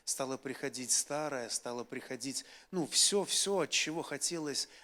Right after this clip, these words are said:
отказаться. И жизнь, она стала заполняться обыкновенным хламом, обыкновенным мусором. И потом мы уже говорим, принимаем какие-то решения, пытаемся делать даже движение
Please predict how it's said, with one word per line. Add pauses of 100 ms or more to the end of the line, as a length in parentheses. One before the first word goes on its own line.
отказаться.
И
жизнь,
она
стала
заполняться
обыкновенным
хламом, (560)
обыкновенным
мусором. (920)
И
потом
мы
уже
говорим,
принимаем
какие-то
решения, (240)
пытаемся
делать
даже
движение